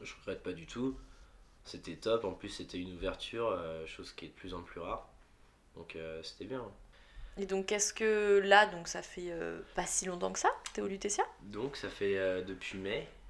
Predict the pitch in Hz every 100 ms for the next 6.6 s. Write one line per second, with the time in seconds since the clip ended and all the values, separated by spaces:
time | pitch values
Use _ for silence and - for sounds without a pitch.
0 | - - 101 98 90 90 87 87 95 98
1 | 92 87 85 82 82 78 78 80 - 92
2 | 85 85 131 - 180 170 190 220 - -
3 | - - - - - - - - - -
4 | - - - - 104 117 113 95 92 90
5 | 87 95 95 104 104 98 101 104 120 139
6 | 127 113 110 110 110 135